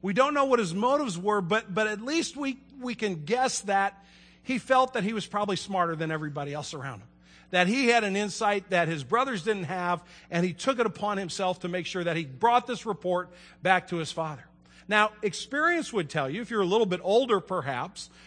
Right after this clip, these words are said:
would tell you that, you know, if, if you've got a problem with the way something's being done, you go and you talk to that person about it. None of us really like conflict. None of us, you know, look forward to, "Boy, I wanna, I wanna go in there and kinda, kinda wrestle with somebody until we get this figured out."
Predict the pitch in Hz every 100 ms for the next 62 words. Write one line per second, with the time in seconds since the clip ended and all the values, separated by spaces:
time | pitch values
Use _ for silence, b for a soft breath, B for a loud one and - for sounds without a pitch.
0 | B 196 208 240 277 247 208 196 214 226
1 | 220 185 214 165 165 262 262 - 180 180
2 | 277 240 196 196 - 202 190 143 160 156
3 | 156 240 214 208 - B B B 208 190
4 | 226 247 240 220 220 240 202 185 180 202
5 | - 190 185 196 123 175 285 269 - 190
6 | 175 135 117 190 - - 139 123 190 226
7 | b b b 208 233 165 175 156 135 185
8 | - - 165 226 208 160 170 143 185 190
9 | 156 156 185 147 175 190 190 156 - B
10 | B B 180 139 123 185 170 160 214 214
11 | 185 208 196 185 196 175 156 190 165 -
12 | 180 143 185 233 190